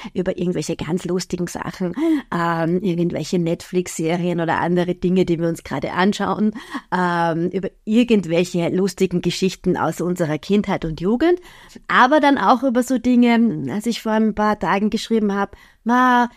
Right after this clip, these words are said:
irgendwie, ich fühle mich so gar nicht lieb gehabt, weil ich grad wegen irgendetwas traurig gewesen bin.“ Dann hat sie einfach nur zurückgeschrieben, „Ich hab dich lieb.“ Äh,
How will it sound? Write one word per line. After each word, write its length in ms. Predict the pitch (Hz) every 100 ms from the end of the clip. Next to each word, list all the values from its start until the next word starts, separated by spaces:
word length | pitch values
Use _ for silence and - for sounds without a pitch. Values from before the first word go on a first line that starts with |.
| _ -
irgendwie, 680 | 254 240 208 190 226 226
ich 160 | 233 214
fühle 160 | 247 240
mich 220 | 254 -
so 180 | 233 220
gar 180 | 190
nicht 240 | 220 214 -
lieb 240 | 277 -
gehabt, 500 | 247 208 220 220 -
weil 100 | 185
ich 120 | 190
grad 220 | - 160 -
wegen 180 | 202
irgendetwas 520 | 147 180 202 143 190 -
traurig 360 | 123 190 208
gewesen 440 | 208 185 190 202 180
bin.“ 240 | 175 180 240 - -
Dann 180 | 269 311
hat 140 | 247
sie 100 | 233
einfach 220 | 214 202
nur 120 | 208
zurückgeschrieben, 720 | 190 190 185 185 - 180 170 - _ -
„Ich 220 | 285 233
hab 140 | 196
dich 180 | - 170
lieb.“ 200 | - - _ _ - - - -
Äh, 320 | 196 185 196